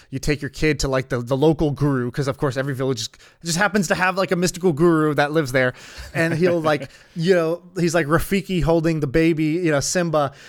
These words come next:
and he, like, looks at him and he'll just, like, he'll write you on a scroll, like, your whole life story and, like, the do's and don'ts. It's like, you know, don't eat black beans,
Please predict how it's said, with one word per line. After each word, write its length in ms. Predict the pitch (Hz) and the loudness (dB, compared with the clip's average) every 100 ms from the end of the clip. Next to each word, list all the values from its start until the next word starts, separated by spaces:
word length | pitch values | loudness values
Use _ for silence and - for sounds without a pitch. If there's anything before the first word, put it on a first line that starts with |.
| - | -2
and 100 | 175 | 4
he, 120 | 170 | 4
like, 200 | 151 143 | 4 0
looks 280 | 151 196 - | 2 0 4
at 140 | 175 | 2
him 100 | 165 | 2
and 80 | 165 | 0
he'll 180 | 160 160 | 0 0
just, 140 | 143 | -2
like, 140 | 147 160 | -4 -2
he'll 160 | 160 | -2
write 260 | 147 165 190 | 2 2 2
you 140 | 208 156 | 0 2
on 140 | 160 | 2
a 40 | |
scroll, 760 | 151 - - 165 202 185 143 123 - - - | 2 0 0 2 4 4 2 -4 -12 -20 -8
like, 320 | - 156 - - - | 0 0 -2 -18 -10
your 200 | 139 170 | 0 4
whole 180 | 175 175 | 4 4
life 440 | 156 151 - - | 4 0 -4 -8
story 540 | - 180 165 180 190 185 | -2 2 4 4 2 0
and, 160 | 156 | -2
like, 160 | 143 143 | -2 -2
the 80 | 139 | 0
do's 240 | 165 160 | 0 0
and 100 | 151 | 0
don'ts. 260 | 120 113 123 | -2 -2 -8
It's 120 | 131 | -8
like, 220 | 120 - - - - | -8 -10 -20 -18 -8
you 80 | |
know, 120 | 139 127 | -4 0
don't 280 | 170 180 | 2 2
eat 120 | 190 160 | 0 -2
black 300 | 160 165 - | -2 -2 -2
beans, 540 | 165 160 156 151 - | -2 0 -4 -6 -10